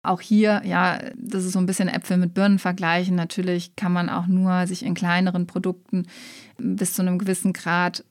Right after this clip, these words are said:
zeigen, aber dass du ein Gefühl für die Person bekommst. Und schau dir auch die Communities an. Wer ist da drin? Sind das Menschen, mit denen du auch gerne zusammen den Weg gehen möchtest? All das spielt natürlich auch mit rein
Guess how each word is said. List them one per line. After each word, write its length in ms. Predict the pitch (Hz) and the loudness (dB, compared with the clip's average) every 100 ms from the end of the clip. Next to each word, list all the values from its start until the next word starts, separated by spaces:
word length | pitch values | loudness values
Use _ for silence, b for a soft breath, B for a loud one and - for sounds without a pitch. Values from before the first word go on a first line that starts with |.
| - | -14
zeigen, 520 | - 190 185 208 202 | -2 2 4 4 2
aber 160 | - 202 | 0 -2
dass 140 | 208 | 2
du 80 | 214 | 4
ein 60 | |
Gefühl 360 | 196 - - 226 | 2 0 2 2
für 140 | - | 2
die 120 | 175 160 | -4 -2
Person 380 | 170 160 160 | -4 -4 -6
bekommst. 560 | 160 - 175 160 165 - | -8 -8 -6 -6 -6 -8
Und 280 | 185 180 - B B B | -4 -4 -4 B B B
schau 200 | - 277 | 0 2
dir 120 | 285 | 2
auch 60 | 233 | 0
die 120 | 226 | 0
Communities 760 | - 208 190 208 202 - 165 - | 2 4 6 4 2 -2 -6 -6
an. 340 | 196 139 170 _ _ _ _ | -8 -8 -10 _ _ _ _
Wer 280 | - 220 254 | -2 2 4
ist 140 | 247 233 | 2 0
da 100 | 208 | -2
drin? 440 | 190 208 185 170 - _ - | 0 2 2 0 -6 _ -6
Sind 220 | 208 196 | -4 -2
das 180 | 185 - | -4 -2
Menschen, 380 | 185 208 - | 2 2 2
mit 160 | 180 175 | -2 0
denen 240 | 185 185 | 0 0
du 100 | 180 | 0
auch 200 | - 151 | -2 -6
gerne 500 | - 196 190 208 208 | -6 -2 2 4 2
zusammen 400 | 190 185 190 214 | 0 -4 2 2
den 160 | 202 190 | 4 2
Weg 220 | 190 190 | -2 -4
gehen 260 | 185 185 180 | -4 -2 0
möchtest? 500 | 185 180 - 190 - _ _ _ - | -2 -4 -4 -6 -8 _ _ _ -2
All 200 | 202 220 | 2 2
das 200 | 196 - | 0 0
spielt 260 | 214 208 | -2 0
natürlich 440 | 190 - 175 180 - | -2 -4 -6 -4 0
auch 200 | 233 233 | 2 4
mit 260 | 185 - | 0 -4
rein 340 | 165 180 190 | -4 -2 -2